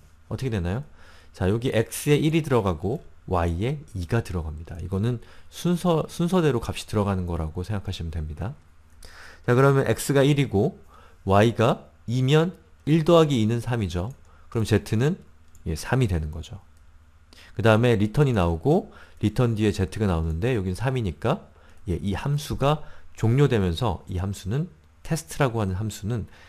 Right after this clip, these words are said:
삼이라고 하는 바-, 값을 반환하고 끝내는 겁니다.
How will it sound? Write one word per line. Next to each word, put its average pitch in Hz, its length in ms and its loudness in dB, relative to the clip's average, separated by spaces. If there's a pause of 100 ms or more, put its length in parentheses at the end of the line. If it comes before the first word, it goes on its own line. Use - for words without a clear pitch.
(140)
삼이라고 160 640 -2
하는 95 200 -4
바-, - 180 0
값을 - 500 -6 (340)
반환하고 113 760 -2
끝내는 143 400 -4
겁니다. - 380 -14